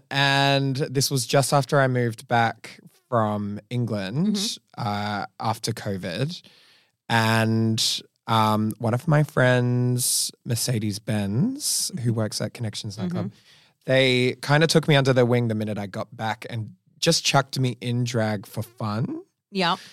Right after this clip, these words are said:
Speaker 1: And then I performed. I loved it. I performed again. I loved it. Um,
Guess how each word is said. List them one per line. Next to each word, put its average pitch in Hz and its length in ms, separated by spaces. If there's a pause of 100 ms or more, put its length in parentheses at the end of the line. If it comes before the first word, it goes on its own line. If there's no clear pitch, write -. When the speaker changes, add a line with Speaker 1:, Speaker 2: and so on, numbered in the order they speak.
(360)
Speaker 1:
And 131 160
then 113 360
I - 80
performed. 160 840 (160)
I 117 80
loved 131 400
it. 131 560 (100)
I - 60
performed 107 400
again. 135 800
I - 80 (100)
loved 135 400
it. 113 400 (580)
Um, 104 840